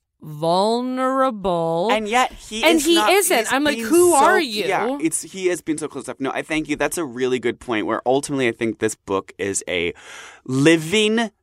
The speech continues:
Speaker 2: document of hypocrisy.
Speaker 1: And fakeness and low do-, like, he tells one story about, like,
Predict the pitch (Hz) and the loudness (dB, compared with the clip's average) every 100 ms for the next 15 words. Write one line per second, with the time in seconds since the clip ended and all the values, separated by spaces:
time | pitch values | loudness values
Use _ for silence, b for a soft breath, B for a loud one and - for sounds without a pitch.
0 | - 170 147 - 151 135 120 - 131 - | -4 2 2 0 -6 -4 -4 -4 -8 -6
1 | 151 - - 165 - - 160 - - 359 | -10 -6 2 2 0 -2 -2 -2 0 0
2 | 359 349 - - 359 302 - 262 214 - | 2 0 -2 0 2 2 0 0 0 -2
3 | 233 233 214 208 214 247 294 269 190 - | 0 0 0 -4 -4 -2 0 -2 -4 -4
4 | 196 233 - 185 175 185 233 262 b b | -2 -2 -2 -2 -2 0 -2 -4 b b
5 | b b _ 226 208 202 - 190 170 - | b b _ 0 4 2 2 -2 -4 -8